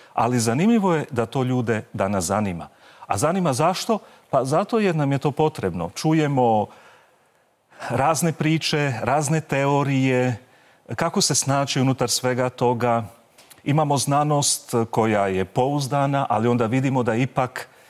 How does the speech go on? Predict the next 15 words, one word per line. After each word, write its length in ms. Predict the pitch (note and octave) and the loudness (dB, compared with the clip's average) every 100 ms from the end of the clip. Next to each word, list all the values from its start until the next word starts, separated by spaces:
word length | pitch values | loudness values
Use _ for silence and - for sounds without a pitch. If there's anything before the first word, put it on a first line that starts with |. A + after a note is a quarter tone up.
| _ | _
i 140 | A#2+ A2 | 2 4
ona 360 | G#2+ B2 C#3 | 4 2 0
ima 260 | B2 C3+ C3 | 0 0 0
dvojbi, 460 | B2 B2+ C3+ C3 | 0 0 0 -2
ima 260 | B2+ G#2+ A2 | -2 0 0
dosta 320 | G#2 B2 C#3+ | 0 0 -2
širok 300 | - B2 C3 | -2 -2 -2
prostor. 540 | - B2 C3 - B2+ A#2 - - - - _ | -2 -2 -2 -2 -2 -4 -12 -20 -20 -20 _
Rasprave, 720 | A2+ A2+ C#3 - D#3 C#3 B2 | -2 0 0 -2 -4 -4 -2
e, 300 | B2 A2+ G#2 G#2 A2 G2+ G2 A2 - A2+ | 0 0 -2 -6 -2 0 0 -2 -6 -4
i 140 | G#2+ | -4
stručnjaci 680 | - - C#3+ C#3+ C3+ B2+ A#2 | -4 -2 -2 0 -2 -2 -2
međusobno 640 | B2+ D#3 C#3+ A#2+ A2 G#2+ | 0 0 -2 -2 0 0
očito, 500 | A2+ B2+ - A#2 G#2+ - - - _ _ - _ _ _ | 0 -2 0 0 0 -6 -20 -20 _ _ -20 _ _ _
m, 180 | - G#2+ | -4 -4